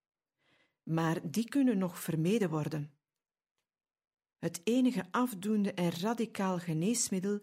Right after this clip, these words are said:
is de volledige onderwerping. Dit zal ze verder aan de kinderen uiteenzetten. Kijken we goed uit onze ogen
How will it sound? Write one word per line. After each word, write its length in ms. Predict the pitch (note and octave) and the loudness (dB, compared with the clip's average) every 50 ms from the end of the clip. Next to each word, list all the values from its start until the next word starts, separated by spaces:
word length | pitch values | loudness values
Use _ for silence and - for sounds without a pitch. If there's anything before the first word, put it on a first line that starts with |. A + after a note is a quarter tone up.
| - _ _ _ _ _ _ _ _ _ _ | -8 _ _ _ _ _ _ _ _ _ _
is 320 | - G#3 G#3+ F3+ - - - | -4 -2 0 0 0 -2 -2
de 200 | - F3 F#3+ E3+ | -4 -4 -4 -2
volledige 580 | E3+ F3+ F#3 F3+ F#3 A3+ C4 B3+ A3 F#3 G3+ | 0 0 2 2 2 2 2 2 2 0 -2
onderwerping. 840 | - F#3+ F#3+ F3+ E3+ D#3+ D#3+ E3 D#3 D#3 D#3+ - D#3+ D#3 D3+ D3+ - _ _ _ _ _ _ _ _ _ _ _ _ _ _ _ _ _ _ _ _ _ _ _ _ _ _ _ _ _ | 0 0 0 2 0 0 0 0 -2 -2 -4 -4 -2 -2 -2 -4 -6 _ _ _ _ _ _ _ _ _ _ _ _ _ _ _ _ _ _ _ _ _ _ _ _ _ _ _ _ _
Dit 400 | - E3 D#3 G#3+ B3 A#3+ - - | -10 -4 -2 -2 -2 -4 -6 -8
zal 260 | - - - F#3+ F3+ F3 | -4 -2 -2 0 0 -2
ze 140 | - F3 | -2 -4
verder 460 | C#3 - E3 F3 G3 G#3 - A3+ - - | -4 -2 0 0 0 0 -2 -4 -4 -2
aan 160 | F3+ F#3 F3 | -2 -2 -2
de 120 | E3 D#3+ | -2 -4
kinderen 400 | - - F#3 F#3+ F#3+ F#3 F#3+ - | -4 -2 0 0 0 0 0 -2
uiteenzetten. 880 | - F3 E3+ F3 - E3+ D#3 D3+ D3+ - - D#3+ D#3 D#3+ D3+ D3+ - _ _ _ _ _ _ _ _ _ _ _ _ _ _ _ _ _ _ _ _ _ _ _ _ _ _ _ _ _ _ _ _ _ _ _ _ _ _ _ | -2 -2 -2 -2 0 0 0 0 0 0 -2 -4 -6 -6 -8 -8 -10 _ _ _ _ _ _ _ _ _ _ _ _ _ _ _ _ _ _ _ _ _ _ _ _ _ _ _ _ _ _ _ _ _ _ _ _ _ _ _
Kijken 340 | - F#3+ F#3+ G#3 G3+ G#3 F3 | 0 0 2 2 0 0 -2
we 100 | E3 F3 | -2 -2
goed 540 | F3 - - B3+ C4+ C4 - - - - _ _ _ _ _ | -4 -4 -4 -4 -4 -4 -6 -10 -12 -12 _ _ _ _ _
uit 280 | - F#3 F3+ F3 - | -2 0 0 0 -2
onze 360 | - F#3+ F3+ F3 F3+ F3+ - F#3 | -2 -2 0 0 -2 -2 -2 0
ogen 520 | F#3+ A3+ A#3+ G#3+ - D3+ D3 - - | 0 0 0 0 -2 -4 -6 -6 -8